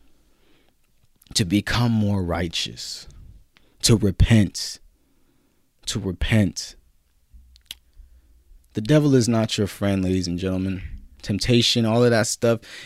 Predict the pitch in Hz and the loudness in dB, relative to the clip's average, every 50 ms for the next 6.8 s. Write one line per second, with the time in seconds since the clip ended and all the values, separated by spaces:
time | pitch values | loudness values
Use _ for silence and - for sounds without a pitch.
0 | 107 - 98 - - 147 143 143 131 139 123 - 131 110 - - 139 127 123 123 | -12 -10 -8 -2 2 4 4 6 6 4 4 4 0 -2 0 0 0 0 2 2
1 | 123 123 117 - - 113 101 - - 120 117 107 98 107 107 104 104 101 98 98 | 2 0 0 -2 -4 -6 -6 -2 -2 0 0 0 0 -2 -2 0 -2 -2 -4 -4
2 | - 107 110 113 120 - - - 101 98 - - - 101 101 95 92 95 95 113 | -4 -4 -4 -4 -4 -4 -4 -4 -2 -4 -4 -6 -6 -4 -4 -2 -2 -2 0 0
3 | 127 131 135 127 127 113 113 107 101 107 107 98 90 - - - 101 98 92 90 | 0 2 2 0 0 0 0 -2 -2 -2 -4 -4 -6 -8 -8 -6 -4 -2 -2 -2
4 | 87 87 - - - - - - - 123 127 135 127 131 120 120 120 101 104 107 | -4 -6 -10 -14 -16 -20 -12 -4 0 2 2 4 4 2 2 2 0 0 0 0
5 | 110 113 110 95 - - - - - - 107 101 95 92 90 90 69 - - _ | 0 0 -2 -2 -6 -10 -20 -10 -4 -2 0 2 2 2 0 0 -2 -6 -10 _
6 | - - - - - 71 - _ _ - 104 117 113 101 82 - | -20 -20 -20 -20 -20 -20 -20 _ _ -6 -4 -2 -2 -2 -2 -6